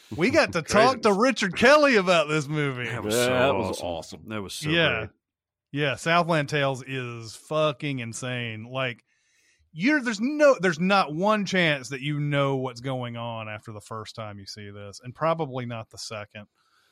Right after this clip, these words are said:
Speaker 1: Um,
Speaker 2: <laughs>
Speaker 1: there's so many things. There's a lot of, like,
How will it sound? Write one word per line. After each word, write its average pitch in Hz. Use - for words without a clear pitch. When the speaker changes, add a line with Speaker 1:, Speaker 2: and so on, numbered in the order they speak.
Speaker 1:
Um, 113
Speaker 2:
<laughs> -
Speaker 1:
there's 151
so 190
many 180
things. 165
There's 156
a 170
lot 190
of, 190
like, 156